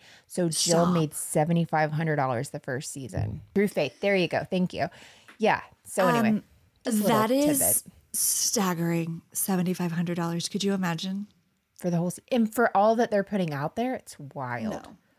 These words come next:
Speaker 1: Wild.
Speaker 2: I mean, not that she needed the money, but, but
Speaker 1: That,
Speaker 2: still,
Speaker 1: I
Speaker 2: it's like the
Speaker 1: know.
Speaker 2: principle of it. You're still giving up a lot of your life and time, and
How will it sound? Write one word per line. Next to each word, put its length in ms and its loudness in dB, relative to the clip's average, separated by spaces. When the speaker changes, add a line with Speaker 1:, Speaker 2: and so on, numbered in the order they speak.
Speaker 1:
Wild. 240 0
Speaker 2:
I 20 0
mean, 180 2
not 220 0
that 160 -4
she 160 -2
needed 260 0
the 60 -2
money, 300 0
but, 200 -6
but 120 -4
Speaker 1:
That, 40 -4
Speaker 2:
still, 160 2
Speaker 1:
I 40 0
Speaker 2:
it's 100 2
like 100 4
the 60 4
Speaker 1:
know. 60 4
Speaker 2:
principle 360 2
of 120 -2
it. 100 -6
You're 100 -2
still 260 0
giving 300 -2
up 120 -4
a 40 -6
lot 320 -2
of 120 -6
your 100 -4
life 320 -2
and 120 -8
time, 440 -2
and 200 -6